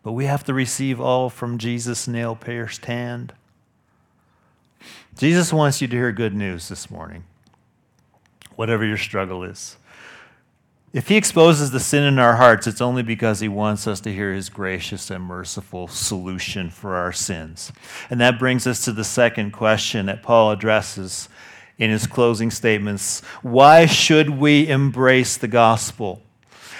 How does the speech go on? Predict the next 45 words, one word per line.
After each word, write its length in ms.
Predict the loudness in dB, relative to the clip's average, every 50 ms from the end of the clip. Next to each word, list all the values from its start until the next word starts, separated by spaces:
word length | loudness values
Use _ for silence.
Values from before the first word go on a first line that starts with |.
| -14 -2 2
Like, 160 | 2 2 4
what's 240 | 6 6 6 6 6
so 180 | 6 6 6 6
good 240 | 6 6 6 8
about 320 | 6 8 8 10 10 10 8
it 120 | 6 6
that 180 | 6 6 6 6
you 160 | 2 0 2
could 180 | 2 0 2 2
be 120 | 0 -2
thrown 360 | 2 4 4 6 6 6 6
at, 280 | 6 4 4 2 0 -4 -10 -8
we 140 | -6 -4 -2
have 300 | 2 4 4 2 4 6
rocks 360 | 8 10 10 10 10 6 2 -2
thrown 300 | 0 0 2 2 2 2
at 220 | 2 0 0 -2
you, 260 | -4 -6 -6 -8 -10 -14 _ _ _ _ _ -20 -20 -20 _ _ _ _ _ _ _
and 160 | -4 -2 0
you'd 140 | 0 0 0
still 400 | -2 0 4 6 8 8 8 6
do 160 | 6 6 4
it 100 | 6 6
anyway? 580 | 6 4 4 4 0 0 0 0 -2 -2 -4 -8 -14 _ _ _ _ _ _ _ _ _ _ _
What, 240 | _ 4 4 6 8
what's 160 | 8 6 6
so 180 | 6 6 6 6
good 220 | 8 6 6 8
about 300 | 8 8 8 6 6 6
this 240 | 2 0 0 -2 0
gospel? 640 | 0 2 2 2 0 -4 -10 -14 -12 -14 -14 -14 _ _ _ _ _ _ _ _ _ _ _ _ _ _ _ _ _ _ _ _ _ _ _ _ _ _ _ _ _ _ _ _ _ _ -20 -20 -20 -20 -20 _ _ _ _ _ _ _ -20 -20 -20 -18 -16 -16 -16 -16 -18 _ _ _ _ _ _ _ _ _ _ _ _ _ _ -18 -18 -18 -6 -6
It 80 | -4
comes 280 | 2 2 4 4 4 4
down 240 | 4 4 6 6 4
to 60 | 2
this. 320 | 2 2 2 2 0 -2 -2
We 160 | 0 2 2
should 200 | 4 4 6 6
embrace 460 | 8 8 8 8 8 8 8 6 4
the 120 | 0 0 6
gospel 580 | 10 12 12 12 10 8 2 -2 -2 0 2
with 160 | 2 0 -2
joy 440 | -4 -4 -2 0 2 2 2 2 2
because 600 | 0 -4 -8 -4 2 4 4 4 4 0 -4 -8 -4
it 300 | 0 0 0 0 -2